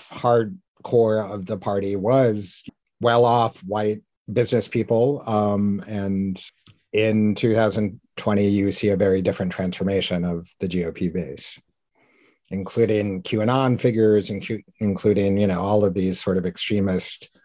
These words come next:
I mentioned earlier, the Oath Keepers and the Proud Boys, um, you know, overtly racist and white nationalist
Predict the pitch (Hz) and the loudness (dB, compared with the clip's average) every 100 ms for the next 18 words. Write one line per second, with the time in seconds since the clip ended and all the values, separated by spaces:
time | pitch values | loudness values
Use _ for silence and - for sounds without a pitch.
0 | _ _ _ _ 98 95 92 92 92 95 | _ _ _ _ -2 -2 0 0 2 4
1 | 95 92 90 92 90 - 95 90 90 87 | 4 2 0 -2 -4 -4 -6 -4 -2 -2
2 | 87 87 95 90 80 82 85 80 78 - | -4 -6 -4 -6 -4 -6 -6 -8 -10 -14
3 | - 92 85 82 80 - _ _ _ _ | -8 -6 -6 -8 -12 -16 _ _ _ _
4 | _ 131 147 98 101 117 123 123 117 113 | _ -4 -2 -2 0 2 4 2 2 0
5 | 101 107 110 101 - 110 101 98 95 95 | 0 0 -2 -6 -6 -4 -2 0 -2 -4
6 | 95 92 90 90 87 87 - - - | -4 -6 -6 -6 -6 -6 -10 -12 -14